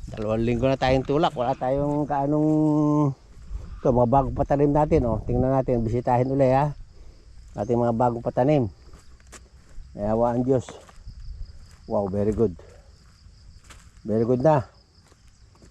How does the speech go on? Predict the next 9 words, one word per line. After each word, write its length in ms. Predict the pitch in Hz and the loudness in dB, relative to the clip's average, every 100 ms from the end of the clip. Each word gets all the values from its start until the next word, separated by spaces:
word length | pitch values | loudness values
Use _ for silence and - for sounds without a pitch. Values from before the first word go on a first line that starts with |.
| - - - - - - - | -20 -20 -20 -20 -20 -20 -14
Hmm. 320 | 104 95 90 - - - _ - - _ - - - - - - - - - - - - - - - - - - - - | -8 -6 -6 -10 -20 -20 _ -20 -20 _ -20 -20 -20 -20 -20 -20 -20 -20 -20 -20 -20 -20 -20 -20 -20 -20 -20 -20 -20 -14
Oh. 240 | 113 101 95 - - - - _ - - - - - - - - - - - - - - - - - - - 117 | -10 -10 -12 -18 -20 -20 -20 _ -20 -20 -20 -20 -20 -20 -20 -20 -20 -20 -20 -20 -20 -20 -20 -18 -18 -18 -14 -8
Bo. 480 | 110 131 190 143 - - - - - - - - - - - - - - - - - - - - | -2 2 2 2 -6 -20 -20 -20 -20 -20 -20 -20 -20 -20 -18 -18 -16 -16 -18 -18 -16 -14 -16 -10
Oh, 160 | 131 107 | -4 -2
wow, 400 | 95 147 190 139 | 2 4 4 2
gid. 400 | 127 196 147 98 - - - - - - - - _ - - - - - | 0 0 -2 -6 -16 -20 -20 -18 -18 -18 -20 -20 _ -20 -20 -20 -18 -4
Ayos, 400 | 113 196 220 127 | 0 2 2 0
ah. 160 | 101 - _ _ - - _ _ _ _ - - - - _ _ - - | 0 -6 _ _ -20 -20 _ _ _ _ -20 -20 -20 -20 _ _ -20 -6
Hmm. 320 | 110 101 90 | -2 0 -2